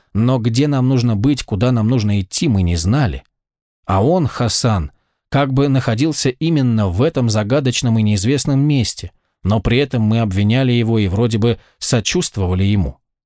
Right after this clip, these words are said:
К концу обеда мне в голову пришла эта неприятная мысль.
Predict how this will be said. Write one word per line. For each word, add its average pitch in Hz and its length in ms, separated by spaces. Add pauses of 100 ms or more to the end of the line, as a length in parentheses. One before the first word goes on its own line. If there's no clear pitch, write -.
(760)
К - 40
концу 120 360
обеда 139 580
мне 101 220
в 107 80
голову 147 340
пришла 123 460
эта 113 180
неприятная 101 560
мысль. 98 380